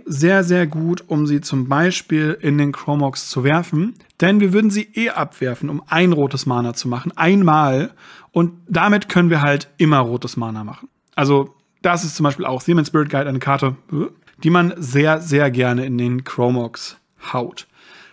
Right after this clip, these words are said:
So, was machen wir mit dem ganzen Mana? Wir geben es aus für gute Karten. Eine gute Karte ist Fury, davon spielen wir vier Stück. Fury ist ein fünf Mana drei drei Elemental mit Doppelstrike, das im Modern gebannt ist.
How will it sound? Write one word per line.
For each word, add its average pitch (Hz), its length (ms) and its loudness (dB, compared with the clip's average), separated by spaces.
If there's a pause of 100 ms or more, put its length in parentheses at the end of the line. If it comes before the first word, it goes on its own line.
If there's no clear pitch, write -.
So, 127 300 -2
was 151 160 -2
machen 208 240 4
wir 226 80 4
mit 202 120 4
dem 190 120 4
ganzen 170 320 0
Mana? 147 480 2 (200)
Wir 147 280 2
geben 156 300 2
es 143 140 -4
aus 123 420 -6
für 190 420 -2 (280)
gute 135 440 -8 (120)
Karten. - 440 -2 (240)
Eine 254 240 2
gute 269 200 2
Karte 226 260 2
ist 220 180 -6
Fury, 226 380 2
davon 147 340 0
spielen 202 280 0
wir 196 80 0
vier 208 320 0
Stück. - 360 -4 (380)
Fury 277 380 2
ist 226 180 -4
ein 160 180 2
fünf - 420 -2
Mana 190 300 2
drei 165 260 -2
drei 147 240 -2
Elemental 170 480 -2
mit 151 160 -4
Doppelstrike, 160 640 -2
das 135 160 -6
im 131 100 -2
Modern 190 360 2
gebannt 123 320 -4
ist. - 220 -10